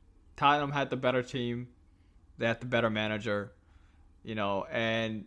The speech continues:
also they didn't have the pressure of, like, really making it. Nobody even really thought Tottenham was gonna make it to the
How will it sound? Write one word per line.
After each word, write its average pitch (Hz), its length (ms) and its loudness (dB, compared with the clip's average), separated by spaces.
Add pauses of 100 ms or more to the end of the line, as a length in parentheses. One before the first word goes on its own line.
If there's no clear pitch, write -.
(100)
also 131 500 6
they 117 180 -2
didn't 143 200 0
have 135 180 2
the 131 80 0
pressure 127 460 0
of, 117 200 0
like, 107 280 2 (140)
really 147 320 2
making 127 340 2
it. 90 180 -6 (340)
Nobody 208 260 4
even 190 120 2
really 160 220 6
thought 117 420 6
Tottenham 117 260 0
was 113 120 -6
gonna 107 140 0
make 107 220 -2
it 101 100 -4
to 113 140 -4
the 95 400 -4